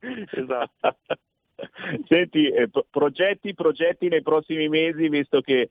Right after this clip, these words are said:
Speaker 2: eh, purtroppo, eh, si avvicina una specie di lockdown, non sappiamo, eh, se isolato a Milano, ma vediamo cosa farà questa sera la Francia. Eh, si puzza tanto di volersi
Speaker 1: Esatto.
Speaker 2: fermare per un mese.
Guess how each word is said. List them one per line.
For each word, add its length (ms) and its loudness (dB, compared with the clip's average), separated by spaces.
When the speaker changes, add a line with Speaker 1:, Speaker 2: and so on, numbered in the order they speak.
Speaker 2:
eh, 120 -4
purtroppo, 720 2
eh, 100 0
si 140 -4
avvicina 760 -2
una 180 -4
specie 480 -2
di 380 2
lockdown, 680 0
non 140 -6
sappiamo, 640 0
eh, 320 -2
se 100 0
isolato 1000 2
a 80 0
Milano, 560 -2
ma 220 -4
vediamo 440 0
cosa 240 0
farà 240 -2
questa 340 -6
sera 300 2
la 160 -2
Francia. 600 -2
Eh, 380 0
si 160 -10
puzza 480 0
tanto 640 -2
di 180 -10
volersi 480 0
Speaker 1:
Esatto. 140 -4
Speaker 2:
fermare 460 0
per 140 -2
un 160 -4
mese. 520 0